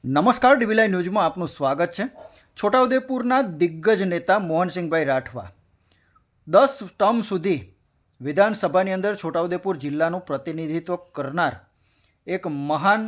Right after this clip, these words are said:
ધારાસભ્ય અને વિભૂતિ કે જેઓ છોટાઉદેપુર જિલ્લાના પાવીજેતપુર તાલુકાના બાર ગામના વતની છે અને દસ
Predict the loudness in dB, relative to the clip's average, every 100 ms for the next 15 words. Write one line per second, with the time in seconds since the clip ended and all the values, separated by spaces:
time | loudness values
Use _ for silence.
0 | -8 -4 0 0 -4 -10 -12 -16 _ _
1 | _ _ _ -8 -6 -6 -2 -2 -2 -4
2 | -8 _ _ -12 -6 -2 0 2 0 -2
3 | -10 _ _ _ _ -6 0 2 2 2
4 | 0 0 0 2 2 2 2 4 2 0
5 | -2 -2 0 0 -2 -2 -2 0 0 0
6 | -2 0 -4 -4 -6 -8 -6 -8 -8 _
7 | _ _ -6 -2 -2 -2 -6 _ -8 2
8 | 2